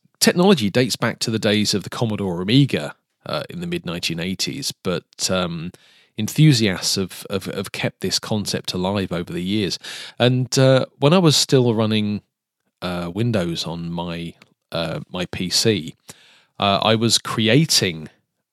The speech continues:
these modules or, or tracker files, um, on that machine. And I've, I've discovered a huge number that I actually started to create,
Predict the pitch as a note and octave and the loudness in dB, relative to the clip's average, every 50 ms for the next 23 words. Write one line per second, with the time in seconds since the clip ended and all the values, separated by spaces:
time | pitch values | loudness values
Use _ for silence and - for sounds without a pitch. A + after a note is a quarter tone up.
0 | _ - - G2 F#2 F2+ F2+ F2 E2+ D#2+ - - - - _ _ _ _ - A2 | _ -4 -2 -2 -2 -2 -4 -4 -4 -2 0 0 -2 -2 _ _ _ _ -2 0
1 | A2 A2 G#2+ - - D2 C#2 - C#2+ C#2+ - D#2+ D#2 D#2 - - - - D2 D#2+ | 2 2 0 0 -4 -4 -6 -6 -8 -8 -8 -8 -8 -8 -10 -10 -10 -8 -8 -8
2 | D#2+ - - G#2+ G2 - A2 - - D#2+ D2 - - - - - - _ _ _ | -8 -6 -6 -6 -4 -4 -4 -6 -6 -6 -6 -8 -10 -10 -12 -12 -14 _ _ _
3 | _ _ _ _ _ _ _ _ _ _ - F2+ F2 F#2 F#2 F#2 F2+ F2+ F#2 F2+ | _ _ _ _ _ _ _ _ _ _ -4 -2 0 0 2 0 0 -2 -2 -4
4 | F2+ - - - - A2+ A2 G#2+ F#2 - F#2 - - - B2+ A#2 G2+ F2+ C#2 F#2+ | -6 -8 -6 -2 -2 -2 0 0 -2 -2 -2 0 2 2 2 2 0 -2 -2 -2
5 | A2+ A2+ - - B2+ - - - - C3 - - D#3+ - - - C4+ D4 A#3 B2+ | -2 -2 -2 -2 -6 -6 -4 -2 -2 -2 0 0 0 0 0 0 2 2 2 2
6 | E2+ - - - - - - B3 B3 G3+ - - D3+ D#3 C3+ F#2+ D#2+ D2 F2+ C#3+ | 2 -2 -4 -6 -6 -4 -2 0 0 0 0 2 2 2 2 2 0 0 0 0
7 | E3+ D#3+ - - G#2+ - - - - A#2+ A2+ A#2 G#2+ - - G2 - - F#2+ - | 0 0 0 -2 0 0 0 0 2 2 0 0 0 -2 -4 -6 -6 -8 -8 -8
8 | - - F2 F2+ G#2 B2+ D3 F2+ C#2 - - - - | -6 -4 -2 0 2 2 0 0 -2 -4 -8 -8 -10